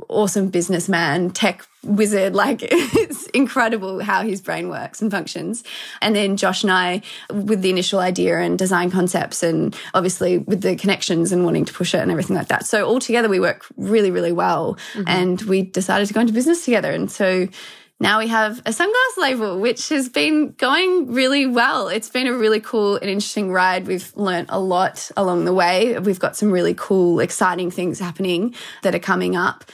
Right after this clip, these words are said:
Speaker 1: but also some really cool goals that we have in mind. But it's just been, it's been a pretty cool experience working with my partner, <laughs> my,
Speaker 2: Yeah.
Speaker 1: <laughs> my best friend, my, like, husband or whatever. It's, it's been really cool seeing the way he works, and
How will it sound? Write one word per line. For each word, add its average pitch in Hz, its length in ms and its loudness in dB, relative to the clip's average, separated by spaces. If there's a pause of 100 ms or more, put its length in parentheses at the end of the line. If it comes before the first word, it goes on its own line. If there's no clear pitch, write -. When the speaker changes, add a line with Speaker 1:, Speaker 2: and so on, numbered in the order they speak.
(140)
Speaker 1:
but 202 140 2
also 185 280 2
some 175 520 -2
really 180 260 2
cool 170 160 0
goals 170 720 0
that - 160 -4
we 185 80 2
have 170 200 -2
in 180 140 4
mind. 180 640 0
But 202 140 2
it's - 180 -4
just 247 180 -2
been, 247 340 0 (260)
it's - 180 0
been 254 180 0
a 262 60 -2
pretty 214 240 0
cool 175 300 2
experience - 880 -4
working 170 760 -2 (260)
with 185 440 -4 (600)
my 185 100 -6
partner, - 320 -12
<laughs> - 20 -10
my, 262 760 2
Speaker 2:
Yeah. 320 640 2
Speaker 1:
<laughs> - 20 4
my 285 80 2
best 285 300 0
friend, 254 340 2
my, 214 380 0 (260)
like, 202 220 0
husband 214 520 2
or 202 80 0
whatever. 196 300 0
It's, 180 300 0 (260)
it's 214 160 0
been 220 160 2
really 202 240 2
cool 180 340 0
seeing 160 300 0
the 175 80 0
way 160 200 2
he 180 120 0
works, - 500 -2
and 175 300 -2